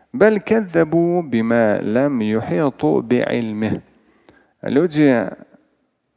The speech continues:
не поверили. «Кадзабу» обвинили во лжи. То, что не смогли охватить своим знанием.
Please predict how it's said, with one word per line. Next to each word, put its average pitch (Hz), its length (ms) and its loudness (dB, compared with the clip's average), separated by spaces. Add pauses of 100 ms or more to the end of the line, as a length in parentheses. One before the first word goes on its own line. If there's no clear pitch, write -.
(280)
не 147 160 -2
поверили. 127 680 0
«Кадзабу» 180 600 0
обвинили 143 640 -2
во 120 240 0
лжи. 98 400 -6 (520)
То, 254 280 8 (320)
что - 260 -4
не 156 180 2
смогли 127 440 0
охватить 120 600 0
своим 110 480 -4
знанием. 92 680 -6